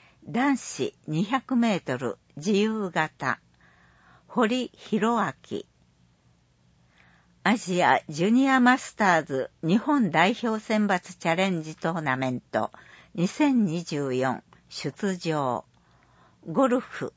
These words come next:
カテゴリーC、荒木蘭丸。受賞おめでとうございます。第四十三回危険業務従事者叙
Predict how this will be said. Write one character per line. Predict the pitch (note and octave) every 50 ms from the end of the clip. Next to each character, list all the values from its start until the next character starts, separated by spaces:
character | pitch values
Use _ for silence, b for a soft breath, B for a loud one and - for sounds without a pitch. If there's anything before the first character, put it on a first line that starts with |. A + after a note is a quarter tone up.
| _ -
カ | - D3+ -
テ | - C4+ D4
ゴ | G#3+ C#4 A#3
リ | D#3+ C#3+ C3+ B2+
ー | C3
C、 | - - - - - - G3 E3+ C3 - _ _ _ _ _ _ b b b b b b b b b b b b b b
荒 | - F#3 A#3+ C#4+ C#4 B3
木 | - - - C3
蘭 | G2 B2 B2 C#3+ E3+ A3 G#3+ G3
丸。 | E3+ D3+ D3 C3+ A#2+ A2+ - _ _ _ _ - _ _ _ _ _ _ _ _ _ _ _ _ _ _ _ _ _ _ _ _ _ _ _ b b b b b b b b b b b b b b b b b b b -
受 | C#3+ B2+ F#3 A3+
賞 | G#3+ - - - D#4 C#4+ C#4 C4+ B3+ - _
お | - A3
め | A#3 A#3+ A#3+ A#3
で | A#3 A#3
と | A3+ - A#3 A3 G#3+
う | G3
ご | G#3 G3
ざ | F#3 G3 F#3+ F#3+
い |
ま | F#3 F#3 F3 G#3+
す。 | A3 - - - - - b b b b b b b
第 | D#3 C#3 C#4 C#4+ C#4+ A3+ - - -
四 | - F#3+ C#4 D4 D4 B3
十 | - E3+ E3 D#3+
三 | D#3 - - F3+ E3 E3+ E3 - -
回 | - A#2 A#2 A#2 - - _ b b b b b b b b
危 | - F3+
険 | F3+ - C#4+ D4+ C4+ B3+ B3+
業 | G#3+ B3 A#3 G#3 E3+
務 | D#3+ D3 C#3+ C#3 - A2+
従 | D3 C#3+ F#3+ G#3+ B3 B3+
事 | B3 A3 A#3+ G#3+
者 | - A3 G3 F#3+
叙 | D3+ - A3 D3+